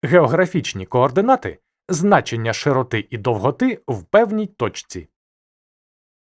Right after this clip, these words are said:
Значення широти змінюється від нуля до дев'яноста, а довготи — від нуля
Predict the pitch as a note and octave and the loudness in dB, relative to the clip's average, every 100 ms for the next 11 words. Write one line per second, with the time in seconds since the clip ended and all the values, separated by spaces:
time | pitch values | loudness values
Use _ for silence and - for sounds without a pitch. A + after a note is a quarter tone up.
0 | _ C#3 F3+ F3 - A2+ G#2 - B2 D#3+ | _ -2 2 2 0 -6 -6 -2 -2 0
1 | A#3 A#3 - C#3 E3 D#3+ D#3+ C3+ D#3 - | 0 -2 -4 0 2 2 2 0 -4 -2
2 | C#3+ D#3 E3 E3+ A2+ F#2 G2+ G#2+ A#2+ E3 | -4 0 2 2 2 0 -2 -2 0 0
3 | A3 A#3 - G#3 - - D3+ A#2 G2+ G2 | 0 2 2 2 0 0 0 0 -2 -4
4 | A2+ A#3+ B3 - B2 B2+ G2 G2 G2 G3 | -4 -2 -4 -6 -6 -6 -4 -6 4 4
5 | A#3 | 4